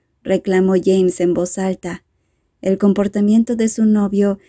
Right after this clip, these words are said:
estaba rebasando sus límites de comprensión.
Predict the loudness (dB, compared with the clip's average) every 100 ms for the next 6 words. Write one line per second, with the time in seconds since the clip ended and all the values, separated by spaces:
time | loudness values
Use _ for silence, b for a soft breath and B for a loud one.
0 | b -8 -8 -4 -4 -2 0 -2 -2 -2
1 | 0 0 -2 -2 0 0 0 0 -4 -2
2 | -4 -2 -4 -2 -4 -2 0 0 -2